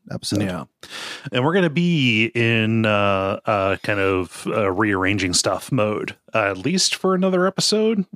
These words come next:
Speaker 2: Uh,
Speaker 1: Yes.
Speaker 2: and watch, I'm gonna see, like, our next, next time will be Better Call Saul. No, but they're
Speaker 1: No, no,
Speaker 2: gonna
Speaker 1: no.
Speaker 2: be
Speaker 1: We got,
Speaker 2: tri-
Speaker 1: we actually have a few for Better, Better Call Saul.
Speaker 2: Yeah.
Speaker 1: Um, we're gonna get back into cooking meth soon.
Speaker 2: Yes.
Speaker 1: Uh, the next episode is another s-, place setting one, and then we get into, uh,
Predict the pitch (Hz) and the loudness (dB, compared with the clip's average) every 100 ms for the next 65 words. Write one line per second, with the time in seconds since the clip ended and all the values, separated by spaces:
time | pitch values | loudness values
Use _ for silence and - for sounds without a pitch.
0 | - 127 127 - 127 120 110 - - - | -2 0 0 0 0 2 0 0 -2 -2
1 | 104 104 95 - - 104 101 95 92 - | -2 0 0 -2 -2 0 0 0 -2 -4
2 | - 101 87 85 87 95 87 - - 117 | -2 0 0 0 0 0 0 -4 -2 -2
3 | - 101 92 95 92 95 92 107 - - | -2 -2 -2 -2 0 -2 0 -2 0 0
4 | 62 - - - - 127 107 92 180 165 | -2 -4 -8 -18 -6 -2 0 2 4 4
5 | 139 123 151 208 175 170 220 254 226 151 | 4 4 4 4 4 4 4 4 4 2
6 | 123 165 151 123 120 113 131 - 123 120 | 2 2 2 2 2 0 -2 -2 0 0
7 | 120 120 - - - 107 87 - - - | 0 -2 -2 -4 -6 -10 -12 -12 -16 -18
8 | - 135 123 131 180 233 202 175 170 165 | -6 0 2 2 2 2 2 2 0 0
9 | 139 147 135 127 135 - - - - - | -2 0 2 2 0 -4 -16 -6 -4 -4
10 | - - _ _ - - - 123 123 143 | -8 -12 _ _ -8 -2 2 4 4 4
11 | 156 - 165 170 151 139 143 139 135 131 | 2 2 0 2 2 2 2 2 2 2
12 | 131 - - 180 175 175 156 151 147 135 | 2 -2 -2 0 2 2 2 2 4 2
13 | 135 135 127 127 123 120 127 120 120 151 | 2 2 2 2 2 0 2 2 2 2
14 | 120 117 113 | 2 2 0